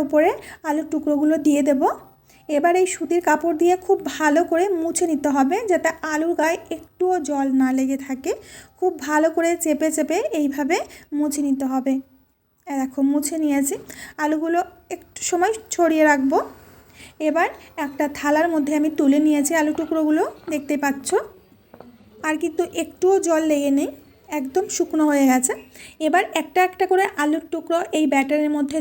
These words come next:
দেব। আর খুব ভালো করে ব্যাটারটাকে আলুর গায়ে এইভাবে লাগিয়ে নিতে হবে। এই দেখো, এইভাবে। আগে থেকে আমি একটা প্যানের মধ্যে তেল গরম হতে দিয়েছি। এই গরম তেলের মধ্যে একটা একটা করে পকোড়া ছেড়ে দিতে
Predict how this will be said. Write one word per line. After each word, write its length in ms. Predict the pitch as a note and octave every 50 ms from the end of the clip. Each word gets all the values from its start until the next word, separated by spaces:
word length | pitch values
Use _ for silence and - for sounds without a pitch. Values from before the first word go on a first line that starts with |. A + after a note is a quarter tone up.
| C4 C4+
দেব। 160 | C4+ B3 B3 D4+ G4 - - D4
আর 80 | D4 D4 -
খুব 100 | - F4+ E4+ D4 C4 C#4
ভালো 200 | D4+ D4 D4+ D#4 D#4
করে 120 | F4 F4 F4 D#4+
ব্যাটারটাকে 500 | C#4 C4 C4+ C4 C4+ C#4 C#4 C#4 D4+ D4+ - - D4 C#4
আলুর 200 | C4+ C#4 C#4+ C#4 C#4
গায়ে 180 | C#4 C#4 C#4+ C#4+ C#4+ D4
এইভাবে 300 | C#4+ C#4+ C#4+ D4+ C#4 D4 C#4+ C#4+
লাগিয়ে 260 | C#4 C#4 C4+ D#4 D#4 D#4 D4
নিতে 160 | C#4 C#4 C#4 C4 C4
হবে। 180 | C4 B3+ - - - - - - - _ -
এই 60 | C#4 C#4 C4+
দেখো, 220 | C4 C4+ - A4+ - - - - - - - - - C#4+
এইভাবে। 360 | C#4+ C#4 C4+ C#4+ C4 C4 F#4 - - - _ - - _ _ _ _ _ _ _ _ _ _ _ _ _ _ -
আগে 220 | D4 D#4 D#4+ F4+ F4+ -
থেকে 160 | G4 G4 G#4+ G#4+ G#4 F4
আমি 120 | D#4+ D#4 D#4
একটা 140 | D#4 - F4+ F4
প্যানের 260 | D#4+ C#4+ C#4 C#4+ C#4+ C#4+ D4
মধ্যে 200 | C#4+ C#4 D4+ D#4+ D#4 D#4
তেল 140 | C#4+ C#4+ C#4+ C#4
গরম 200 | C4+ C4+ C4+ C4+ C#4+ D4
হতে 180 | C#4+ C#4+ D#4+ C#4+ D#4
দিয়েছি। 300 | D4+ D4+ D4+ D4 - F#4+ C5 F5 - D#4
এই 60 | D#4 C4+ C#4+
গরম 180 | C#4+ C#4 C#4+ E4+ F4
তেলের 200 | F4+ F4 F4 E4+ E4+
মধ্যে 180 | D#4+ E4 F4+ F#4 - - C#4+ C#4+
একটা 200 | - - - E4+ E4
একটা 200 | E4 - - D4 C#4
করে 140 | D4 C#4 C4+ C4+ C4+
পকোড়া 320 | C4 B3+ B3+ C#4 C4+ D#4+ - - - - - - - -
ছেড়ে 220 | - E4 D#4+ D#4+ D4 B3+
দিতে 180 | C4+ C4+ C4+